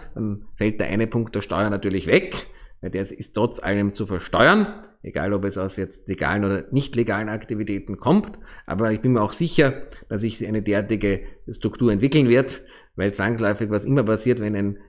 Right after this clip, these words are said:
zu kleines Angebot einer zu großen Nachfrage gegenübersteht und eben der Preismechanismus ausgeschalten wird, was ja in Berlin passiert, dann ist es logisch, dass der Markt schon seinen Weg findet und einer der Wege ist eben die Sache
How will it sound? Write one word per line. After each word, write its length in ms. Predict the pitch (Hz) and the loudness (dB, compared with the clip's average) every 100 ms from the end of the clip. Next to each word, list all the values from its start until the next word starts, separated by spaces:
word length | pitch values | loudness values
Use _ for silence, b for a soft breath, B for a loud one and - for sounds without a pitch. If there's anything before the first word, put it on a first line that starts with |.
| - | -20
zu 140 | - 123 | -8 -2
kleines 300 | 107 104 92 | 0 0 0
Angebot 540 | 101 123 110 117 113 - - | 0 2 2 2 0 -8 -6
einer 180 | 107 95 | -4 -2
zu 160 | - | -2
großen 320 | 127 113 110 101 | 0 0 0 0
Nachfrage 460 | 98 117 110 107 | 0 0 0 2
gegenübersteht 800 | 101 104 143 143 - 131 135 - B B _ | 2 0 4 2 6 4 4 0 B B _
und 160 | - 98 | -4 0
eben 360 | 101 107 107 - | 2 0 -2 -8
der 100 | 98 | -8
Preismechanismus 1000 | - 90 90 - 117 123 117 117 110 - | -2 2 4 4 4 2 2 2 -2 4
ausgeschalten 760 | - - 160 143 131 156 160 | 4 6 4 6 4 4 4
wird, 280 | 147 170 - B B - | 6 4 2 B B -2
was 200 | 104 - | -2 0
ja 120 | 104 | 0
in 240 | - 113 | 0 0
Berlin 320 | 107 101 113 101 | 2 4 4 2
passiert, 480 | 98 160 226 - - - - - - - - - - _ - | 4 6 6 4 -8 -14 -20 -20 -20 -16 -16 -16 -20 _ -10
dann 160 | 92 107 | -6 -2
ist 200 | 110 104 | -2 -4
es 100 | 82 | 0
logisch, 480 | 101 139 131 - B B - | 4 4 4 0 B B -8
dass 160 | 95 | -6
der 220 | - 95 - | -2 -4 0
Markt 320 | 82 113 - | 2 2 2
schon 140 | 117 | 0
seinen 240 | 104 101 95 | 2 2 6
Weg 180 | 147 - | 4 6
findet 400 | 190 180 180 180 B B _ | 6 6 4 -2 B B _
und 340 | 104 104 - | -8 -8 -8
einer 200 | 92 110 | -2 0
der 140 | 104 98 | 2 4
Wege 240 | 120 131 | 4 4
ist 300 | - 101 - | 0 -6 -6
eben 440 | 95 110 110 - - | -2 0 -2 -6 -10
die 180 | 101 98 - - | -10 -10 -16 -6
Sache 400 | 85 87 107 | -4 0 0